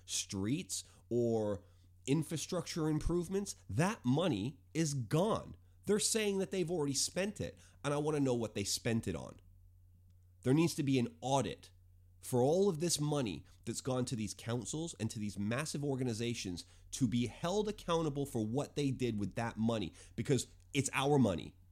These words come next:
We're the ones that are responsible for paying that money back. We should have a say in where that money went. And the fact that people like freelancers or business owners that don't necessarily have a premise,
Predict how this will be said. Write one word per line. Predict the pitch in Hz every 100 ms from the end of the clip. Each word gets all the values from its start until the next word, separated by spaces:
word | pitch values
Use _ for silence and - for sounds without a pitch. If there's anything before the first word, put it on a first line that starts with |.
| - - - - 90
We're | 117 185
the | 165 160
ones | 139 120 107
that | 113
are | 101
responsible | 95 - 98 92 - 90
for | 87
paying | 101 90 92
that | 82
money | 87 92
back. | 90 90 98 - - -
We | 110 180
should | - 139
have | 117 110
a | 104
say | - 113 107
in | - 101
where | 101 98
that | 95 90
money | 98 95
went. | 87 87 104 190 - - -
And | - 117
the |
fact | 117 160 165 -
that | -
people | - 151 135 120 110
like | 104 90 - - - - - -
freelancers | 127 147 151 120 95 - 90 76 -
or | - 113 110 101 90 - - - - - - - - - -
business | 170 156 151 139
owners | 113 104 90
that | 107 104
don't | 139 147
necessarily | 139 131 127 131 127 117
have | 113 110
a |
premise, | 95 - 135 143 82 - -